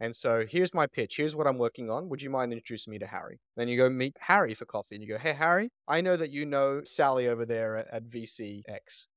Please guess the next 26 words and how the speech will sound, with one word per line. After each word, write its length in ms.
And, 360
uh, 300
and 120
that 140
way 140
you 120
get 200
a 100
warm 680
introduction 840
into 260
that 200
V 160
C 380
and 140
you're 100
not 220
just 240
trying 200
to 200
email 320
them 160
out 160
of 60
the 80
blue. 260